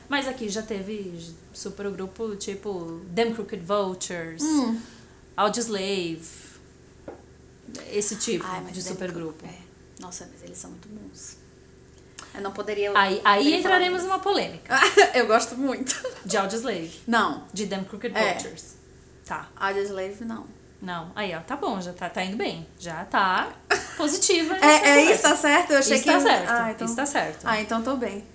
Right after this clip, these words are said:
Speaker 1: Audioslave,
Speaker 2: Não,
Speaker 1: não por
Speaker 2: exatamente,
Speaker 1: aqui, não,
Speaker 2: não.
Speaker 1: não.
Speaker 2: Não, é isso mesmo,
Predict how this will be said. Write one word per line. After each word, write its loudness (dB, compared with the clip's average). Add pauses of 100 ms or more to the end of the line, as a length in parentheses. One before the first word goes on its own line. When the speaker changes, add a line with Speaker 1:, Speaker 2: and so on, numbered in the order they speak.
Speaker 1:
Audioslave, -8
Speaker 2:
Não, 4
Speaker 1:
não -4
por -2
Speaker 2:
exatamente, 0
Speaker 1:
aqui, -4
não, -6
Speaker 2:
não. -6
Speaker 1:
não. -8 (160)
Speaker 2:
Não, 4
é 4
isso 0
mesmo, -2